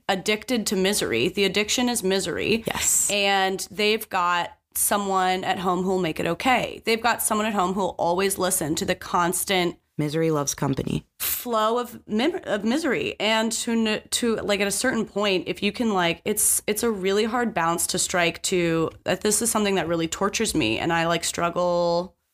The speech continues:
Speaker 1: with this with, like, a particular person in my life who's addicted to being miserable. And, um,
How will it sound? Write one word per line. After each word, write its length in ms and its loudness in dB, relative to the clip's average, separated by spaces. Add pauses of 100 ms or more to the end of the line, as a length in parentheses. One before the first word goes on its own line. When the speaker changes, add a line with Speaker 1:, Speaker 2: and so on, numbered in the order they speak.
(220)
Speaker 1:
with 180 0
this 260 0
with, 160 -2
like, 220 2
a 60 -2
particular 480 0
person 320 -2
in 40 2
my 120 2
life 560 -2
who's 260 2
addicted 460 -2
to 80 0
being 240 2
miserable. 560 0 (500)
And, 400 2
um, 500 2